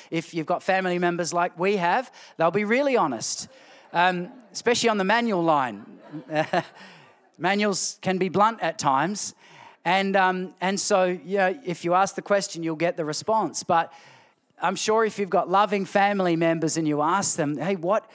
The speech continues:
what do you see in me? What do you see as some of my good things? You know, am I watering when I should be planting?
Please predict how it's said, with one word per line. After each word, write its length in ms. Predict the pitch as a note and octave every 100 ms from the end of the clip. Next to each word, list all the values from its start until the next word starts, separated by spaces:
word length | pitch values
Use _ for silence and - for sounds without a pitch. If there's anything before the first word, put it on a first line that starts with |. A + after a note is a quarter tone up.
| -
what 220 | F#3 B3
do 80 | F#3
you 220 | E3+ A#3+
see 280 | A#3+ G3+ F3
in 100 | D3
me? 140 | C#3+
What 240 | C#3 A#3+ -
do 80 | G3+
you 200 | A3 C4+
see 280 | - G3+
as 80 | E3+
some 220 | - F3
of 100 | E3
my 200 | D#3 D#3
good 200 | D3 D#3+
things? 300 | D#3 E3 C3 - - -
You 100 | F3
know, 160 | G3+ G3
am 200 | F#3+ G#3+
I 180 | A3+ C4+
watering 520 | F#3+ G#3 B3+ C4+ C#4
when 120 | A3+ G3
I 60 |
should 220 | F3 G#3+
be 120 | G3 E3
planting? 640 | F3+ F3+ G#3 G#3 B3 C4